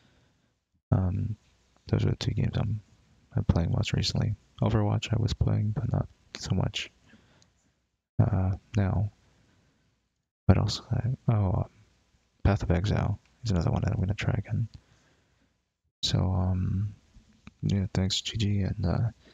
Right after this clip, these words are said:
just, uh, hit that follow button if you like it. I have that sub button, brand new, fairly new. I got Bit Boss for, um, to try the bits thing, and then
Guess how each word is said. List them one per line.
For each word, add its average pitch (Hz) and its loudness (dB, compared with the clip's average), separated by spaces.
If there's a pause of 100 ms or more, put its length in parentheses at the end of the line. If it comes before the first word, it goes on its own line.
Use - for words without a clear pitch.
(920)
just, - 2
uh, 98 2 (280)
hit 104 2
that - 0
follow 87 2
button - 0
if - -12
you - -4
like 90 0
it. - -2 (920)
I 85 2
have 92 2
that - 0 (200)
sub - 0
button, 101 0
brand 90 0
new, 101 0 (300)
fairly 98 2
new. 98 2 (960)
I 107 2
got 98 2 (240)
Bit 95 0
Boss 92 2 (160)
for, - 0
um, 95 0 (400)
to - -2
try 90 2
the - 0 (120)
bits - 0
thing, 104 0 (320)
and 104 0
then 90 0